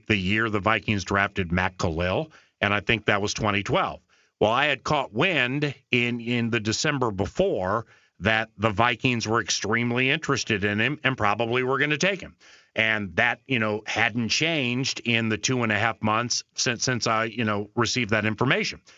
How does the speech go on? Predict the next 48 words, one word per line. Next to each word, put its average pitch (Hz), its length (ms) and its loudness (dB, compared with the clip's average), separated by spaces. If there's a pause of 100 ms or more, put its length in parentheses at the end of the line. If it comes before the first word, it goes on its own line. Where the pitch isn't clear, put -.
(260)
So 131 180 2
I 151 100 4
see 175 280 0
Matt 151 280 2
Kalil 131 640 0
walking 131 520 0
through 151 640 0
the 110 100 -2
concourse 123 760 0
at 104 80 -2
Lucas 123 320 0
Oil 117 260 0
Stadium, 143 480 -2
second 123 360 -2
combine 120 440 0
show 123 220 -2
for - 140 -4
me, 143 320 0 (300)
and 104 120 2
having 131 300 0
the 110 80 2
hyperactive 110 720 0
gene. 104 400 0 (280)
When, 120 340 4
when 123 240 0
we 113 100 2
went 135 280 0
to 107 60 0
break, 143 480 0
I 135 120 2
got 139 180 2
out 135 140 0
of 120 60 -2
my 101 140 0
chair. 143 440 0
He 117 80 -4
was 110 160 -4
walking 131 380 0
with, 113 180 -2
uh, 104 220 2 (340)
the 110 80 8
late 120 300 0
Gil 117 220 4
Brandt, 135 500 2
God 113 240 2
rest 110 240 2
his 90 160 0
soul. 131 420 0